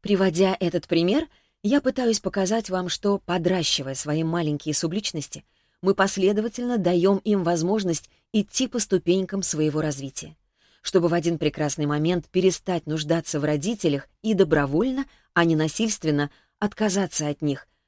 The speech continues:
потому что мы действительно можем добыть для себя всё, что нам нужно.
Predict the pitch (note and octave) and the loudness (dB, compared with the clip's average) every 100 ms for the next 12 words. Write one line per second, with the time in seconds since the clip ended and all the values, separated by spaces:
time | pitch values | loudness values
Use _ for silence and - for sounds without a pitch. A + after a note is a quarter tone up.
0 | _ - D#3+ D3+ D3 D3 C#3+ C3 D#3 G3 | _ -4 -2 -2 -2 -2 -2 -2 0 -2
1 | D3 C3+ C#3+ D3+ D#3 C#3+ D3 D3 F#3 C3+ | -2 -4 -2 -2 0 0 0 2 0 0
2 | C3+ - C3 F#3 A3 _ - - E3 D#3+ | -2 -2 0 -2 -4 _ -4 0 2 0
3 | F3+ D#3+ D#3 C#3+ C3 C#3 | -2 -2 0 -2 -4 -8